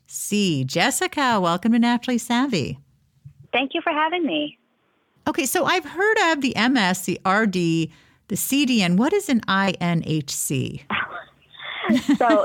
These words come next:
Speaker 2: yeah, pardon the alphabet soup. Um, I N H C, that's an integrative nutrition health coach.
Speaker 1: Oh, that is so cool.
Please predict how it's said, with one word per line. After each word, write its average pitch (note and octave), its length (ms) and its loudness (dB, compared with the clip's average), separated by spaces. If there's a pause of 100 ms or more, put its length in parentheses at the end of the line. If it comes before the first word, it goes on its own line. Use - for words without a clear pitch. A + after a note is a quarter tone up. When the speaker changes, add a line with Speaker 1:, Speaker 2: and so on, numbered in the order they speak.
Speaker 2:
yeah, F#3+ 160 4
pardon C#4+ 280 0
the B3+ 80 2
alphabet G3+ 460 0 (100)
soup. F3+ 160 -2 (100)
Um, G3 240 0
I A#3+ 300 0 (100)
N A3+ 80 -6
H G3 200 -8 (120)
C, F3+ 160 -4
that's F3 240 -4
an G3 180 -4
integrative F3+ 560 -2
nutrition D#3+ 560 -4
health - 200 -4 (120)
coach. - 460 -4 (680)
Speaker 1:
Oh, A#3 300 -10
that G#3 180 -4
is G#3+ 100 -2
so F3 280 0
cool. A3+ 600 -2